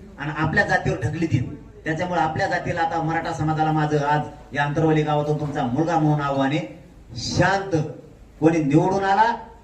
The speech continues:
कोणी पडला तरी आपण पोस्ट करायचं नाही, काय नाही, मजा बघायची, कोणाला पाय लावायचा नाही, कोणाच्या वाटा सुद्धा जायचं नाही, कोण काय चूक करतं बघायचं,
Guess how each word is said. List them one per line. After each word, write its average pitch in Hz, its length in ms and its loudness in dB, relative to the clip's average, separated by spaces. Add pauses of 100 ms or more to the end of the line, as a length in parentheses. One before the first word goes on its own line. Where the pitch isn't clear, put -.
(420)
कोणी 160 220 4
पडला 180 580 2
तरी 165 100 2
आपण 170 200 0
पोस्ट 160 300 -2
करायचं 156 440 -2
नाही, 156 120 0
काय 156 140 0
नाही, 151 160 4
मजा 147 220 0
बघायची, 151 560 0 (180)
कोणाला 156 300 2
पाय 151 300 0
लावायचा 156 340 4
नाही, 185 160 -2
कोणाच्या 151 340 0
वाटा 139 300 -4
सुद्धा 147 240 -2
जायचं 135 260 -2
नाही, 120 120 0
कोण 151 460 -2
काय 165 240 0
चूक 156 280 -2
करतं 156 220 -2
बघायचं, 156 380 0